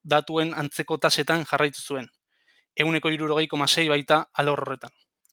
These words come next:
Eta online jokoarekin ari garenez, bideo joko batzuetan izaten diren sari kutsen inguruan ere hitz egin du Aralarrek. Elkarteak dio jendea oso gaztetan hasten dela maliziarik gabekoak diruditen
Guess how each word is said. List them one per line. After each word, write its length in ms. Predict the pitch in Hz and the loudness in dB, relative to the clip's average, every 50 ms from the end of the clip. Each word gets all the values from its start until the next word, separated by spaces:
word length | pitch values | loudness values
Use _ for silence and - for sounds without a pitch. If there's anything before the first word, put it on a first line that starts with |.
| - - - | -16 -10 -6
Eta 180 | 160 - 143 | -2 -2 0
online 260 | 139 139 147 151 160 156 | 0 2 2 0 2 0
jokoarekin 520 | 165 156 - 170 160 165 156 - 165 165 | 0 0 2 2 2 2 0 0 0 0
ari 140 | 160 156 160 | 0 2 2
garenez, 480 | 160 160 165 175 170 165 190 - - - - - - - - - - _ - | 4 4 2 2 -2 -4 -6 -8 -12 -18 -20 -20 -20 -20 -20 -20 -20 _ -8
bideo 300 | 143 151 160 160 165 170 | -4 0 2 2 2 2
joko 220 | 165 165 156 170 165 | 2 2 2 4 4
batzuetan 460 | 165 165 - 180 170 - 175 170 175 | 4 2 0 -4 -4 -2 -2 -2 -2
izaten 400 | 160 156 - - 165 - 175 165 165 | -4 -6 -4 -2 -2 -2 -2 -2 -2
diren 280 | 160 160 165 175 180 | 0 0 0 0 0
sari 340 | - - - 170 165 165 170 | 0 2 4 4 4 4 2
kutsen 300 | 151 - 170 - - 165 | -4 -6 -8 -6 -4 -4
inguruan 380 | 160 165 160 160 156 160 160 165 165 | -4 -4 -4 -2 0 0 2 2 2
ere 140 | 160 165 160 | 2 0 0
hitz 140 | 160 - - | -2 -2 -4
egin 140 | 147 139 | -4 -2
du 100 | 135 131 131 | -2 -2 -2
Aralarrek. 480 | 131 131 131 131 131 147 143 - - - _ _ - - - - _ - | -2 0 0 -2 -2 -4 -6 -8 -10 -20 _ _ -20 -20 -20 -20 _ -10
Elkarteak 440 | - 147 139 - 156 147 - 170 160 | -10 -4 0 0 0 2 0 -2 -2
dio 200 | 156 170 170 170 165 | 0 0 0 0 -2
jendea 460 | - - 165 160 165 160 170 165 170 - - 151 | -2 -4 -4 -2 0 2 2 2 0 0 -4 -6
oso 160 | - - 170 | -4 -2 -2
gaztetan 420 | 156 151 - 170 151 - 156 156 | -2 -2 -2 -4 -4 -4 -2 -2
hasten 340 | 156 151 - - - 156 156 160 | -2 -4 -4 -4 -6 -4 -2 -2
dela 240 | 165 160 156 160 - _ | -2 0 -2 -4 -4 _
maliziarik 680 | - 151 147 147 151 165 160 - - - 160 156 160 165 | -4 0 2 2 2 2 -2 -6 -2 0 0 0 0 0
gabekoak 420 | 147 147 147 151 147 - 160 151 143 | 0 0 0 0 -2 -2 -4 -4 -4
diruditen 480 | 139 143 147 151 147 135 156 143 131 | -4 -6 -6 -6 -6 -6 -6 -6 -8